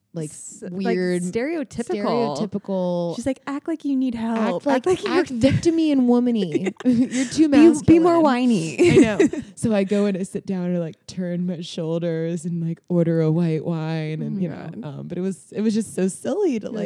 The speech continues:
Speaker 2: like,
Speaker 1: s-, to get that.
Speaker 2: That's
Speaker 1: that
Speaker 2: really s-, yeah.
Speaker 1: I know. I know. I'm very aggressive, I feel like, with dating, which is why I'm also not really into it right now, 'cause I'm trying to get to be a little bit more, like,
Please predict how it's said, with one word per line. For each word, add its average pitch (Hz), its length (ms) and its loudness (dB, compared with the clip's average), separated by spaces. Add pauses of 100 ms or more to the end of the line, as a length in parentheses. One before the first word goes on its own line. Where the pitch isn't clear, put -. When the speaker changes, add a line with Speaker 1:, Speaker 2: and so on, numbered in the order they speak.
Speaker 2:
like, - 40 -20
Speaker 1:
s-, - 180 -20 (100)
to 226 80 -8
get 185 280 -10
that. 175 200 -8
Speaker 2:
That's 247 240 -8
Speaker 1:
that 277 60 -8
Speaker 2:
really 202 400 -4
s-, - 180 -20 (160)
yeah. 160 200 -6
Speaker 1:
I - 20 -4
know. 147 320 -6 (200)
I 185 80 -2
know. 160 160 0
I'm 196 160 0
very 196 280 0
aggressive, 151 520 -6
I 143 120 -10
feel 123 180 -12
like, 147 180 -10
with 151 140 -6
dating, 139 300 -8
which 151 180 -8
is 151 80 -6
why 143 160 -8
I'm 147 140 -6
also - 260 -14
not - 460 -14
really 135 520 -10
into 143 300 -4
it 175 100 0
right 185 180 -4
now, 190 380 -4
'cause 165 140 -6
I'm 151 140 -8
trying 147 380 -10
to 160 60 -6
get - 360 -16
to - 80 -8
be 160 160 -6
a 160 60 -4
little 156 180 -6
bit 151 140 -8
more, 147 200 -6
like, 139 320 -12